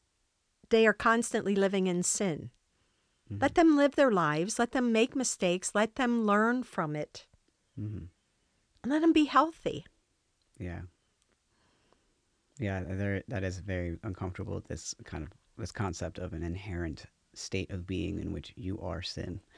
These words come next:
Speaker 2: You are guilt. Like, it's,
Speaker 1: And it's
Speaker 2: it's a
Speaker 1: told to you, you're
Speaker 2: static
Speaker 1: born into
Speaker 2: state.
Speaker 1: sin.
Speaker 2: It doesn't matter.
Speaker 1: Right?
Speaker 2: Yeah, you always have to go back to confession anyway. Kind of
Speaker 1: Right.
Speaker 2: type of,
Speaker 1: Yeah, yeah,
Speaker 2: that
Speaker 1: it's
Speaker 2: is
Speaker 1: part
Speaker 2: very
Speaker 1: of the
Speaker 2: uncomfortable. Yeah,
Speaker 1: Yes.
Speaker 2: there's no out. <laughs>
Speaker 1: No.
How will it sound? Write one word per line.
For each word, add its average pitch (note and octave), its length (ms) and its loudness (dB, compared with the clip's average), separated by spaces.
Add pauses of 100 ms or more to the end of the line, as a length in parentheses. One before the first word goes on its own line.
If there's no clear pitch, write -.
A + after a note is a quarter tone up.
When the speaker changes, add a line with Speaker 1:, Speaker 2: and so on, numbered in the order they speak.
(640)
Speaker 2:
You A2+ 140 -2 (120)
are F2+ 160 -4
guilt. F2+ 280 -8
Like, G#2 180 2
it's, G#2 140 0
Speaker 1:
And B3+ 180 8
it's A#3+ 200 8
Speaker 2:
it's A3 80 0
a - 40 6
Speaker 1:
told F4 300 12
to D4+ 120 2
you, G#3+ 140 8
you're G3+ 200 6
Speaker 2:
static G#3 200 10
Speaker 1:
born D4 220 10
into G#3 240 6
Speaker 2:
state. - 140 4
Speaker 1:
sin. E4+ 240 6
Speaker 2:
It - 60 -2
doesn't G#2 180 2
matter. G2+ 320 -2
Speaker 1:
Right? F#3 320 4
Speaker 2:
Yeah, A2+ 180 2
you G2 220 -2
always G#2 260 0
have A#2+ 120 -4
to G2+ 80 -6
go G2 100 -2
back F#2+ 140 -4
to - 60 -20
confession G2 400 -6
anyway. E2+ 420 -6 (180)
Kind - 40 -14
of - 40 -4
Speaker 1:
Right. D#4+ 280 6 (160)
Speaker 2:
type - 120 -4
of, A#3+ 60 4
Speaker 1:
Yeah, E4+ 240 8 (200)
yeah, B3 220 4
Speaker 2:
that G#2+ 100 8
Speaker 1:
it's A2 100 6
Speaker 2:
is G2+ 60 0
Speaker 1:
part B3 220 10
Speaker 2:
very - 140 4
Speaker 1:
of - 40 -4
the F#3+ 100 2
Speaker 2:
uncomfortable. G2+ 600 -6
Yeah, G#3+ 140 4
Speaker 1:
Yes. - 120 -6
Speaker 2:
there's A#2 160 2
no C3 240 4
out. F#2+ 280 -6 (200)
<laughs> - 220 -10
Speaker 1:
No. G#3+ 340 6